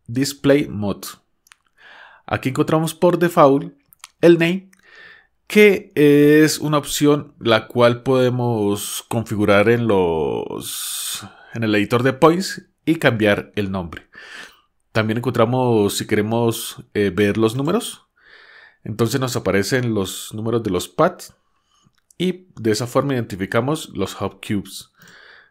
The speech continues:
También encontramos, eh, eh, Time Pops. Entonces,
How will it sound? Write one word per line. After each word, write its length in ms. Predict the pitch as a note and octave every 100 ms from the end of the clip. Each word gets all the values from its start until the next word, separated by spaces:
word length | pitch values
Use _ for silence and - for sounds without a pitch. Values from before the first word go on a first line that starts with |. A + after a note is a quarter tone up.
| _ -
También 320 | G2+ F#2+ G2
encontramos, 1120 | G2 G#2 G#2 A2 G#2 A2+ A#2+ D3+ - - _ -
eh, 800 | G#2 G2+ F#2+ F2+ E2 C#2 C2+ - F#2 - _ _ _ _ _ _ _ _ _ - - _ -
eh, 160 | G2+ F#2+
Time 300 | - A#2 A#2+
Pops. 500 | C3 - - - - _ _ -
Entonces, 680 | A2+ A2 G#2 G2+ B2 B2